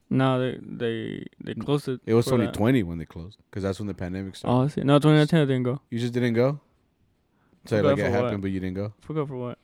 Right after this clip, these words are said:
Speaker 1: I remember I wanted to go.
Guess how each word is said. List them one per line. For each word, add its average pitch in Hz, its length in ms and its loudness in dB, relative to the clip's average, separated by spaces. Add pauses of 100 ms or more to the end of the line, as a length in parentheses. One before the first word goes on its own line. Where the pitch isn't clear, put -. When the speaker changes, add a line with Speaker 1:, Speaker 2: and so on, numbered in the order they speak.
(1500)
Speaker 1:
I 147 40 -2
remember 170 220 6
I 151 40 6
wanted 135 260 4
to 135 80 0
go. 123 280 -2